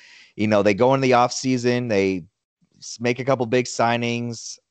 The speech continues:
uh, you know, medium to big signings, and then halfway through the season, "Oh, this isn't working,"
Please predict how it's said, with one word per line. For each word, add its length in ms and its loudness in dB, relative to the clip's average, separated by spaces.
uh, 220 0
you 80 -4
know, 400 -2
medium 320 0
to 80 -2
big 180 0
signings, 640 -2
and 120 -2
then 100 0
halfway 340 0
through 140 -2
the 100 -2
season, 360 -4
"Oh, 160 4
this 180 0
isn't 180 -2
working," 520 0